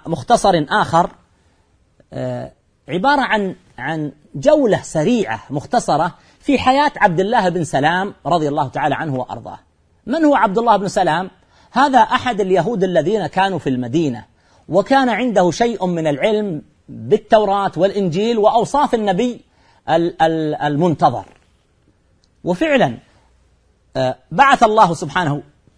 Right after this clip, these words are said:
وتعالى النبي صلى الله عليه وسلم، ومكث في مكة ثلاثة عشر، آه، عاما، ثم انتقل إلى المدينة. علم عبد الله بن سلام بأن محمدا المدعى بأنه النبي وأنه الرسول سيأتي إلى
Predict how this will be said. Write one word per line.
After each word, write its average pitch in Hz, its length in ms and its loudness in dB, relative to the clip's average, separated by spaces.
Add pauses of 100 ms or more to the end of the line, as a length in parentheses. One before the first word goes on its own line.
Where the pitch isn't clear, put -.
وتعالى 190 580 2
النبي 185 420 -2
صلى 156 180 -2
الله 151 160 0
عليه 135 160 -2
وسلم، 233 380 -2
ومكث 233 360 0
في 156 160 -2
مكة 160 360 -2 (400)
ثلاثة 170 420 2
عشر، 151 320 0
آه، 120 220 -2 (360)
عاما، 196 720 2
ثم 214 240 0
انتقل 180 400 0
إلى 170 380 2 (200)
المدينة. 147 600 0
علم 226 440 2
عبد 143 260 -4
الله 190 240 -2
بن 160 140 -6
سلام 180 400 -4
بأن 160 540 -2 (260)
محمدا 156 880 -2
المدعى 165 640 0
بأنه 160 440 -4
النبي 139 420 0
وأنه 143 400 -4
الرسول 170 420 -2
سيأتي 190 460 0
إلى 151 160 0